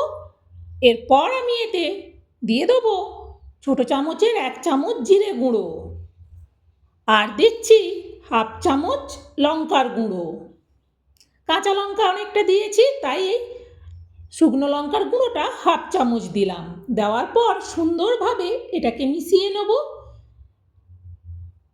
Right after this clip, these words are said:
যখন দেখব যে সুন্দরভাবে ভাজা ভাজা হয়ে গেছে,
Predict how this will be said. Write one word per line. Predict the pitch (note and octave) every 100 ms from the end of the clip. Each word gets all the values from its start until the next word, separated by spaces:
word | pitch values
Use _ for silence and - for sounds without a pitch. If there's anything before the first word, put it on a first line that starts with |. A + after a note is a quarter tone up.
| _ -
যখন | C4+ F#4+ F#4
দেখব | A4 F#4 A#4 G#4+
যে | G#4 -
সুন্দরভাবে | F4 E4+ F4+ A4 F4 A4 F4+
ভাজা | B3+ C#4+ C#4+
ভাজা | C#4+ D#4+ G4
হয়ে | E4 A#4+ A4
গেছে, | A4 -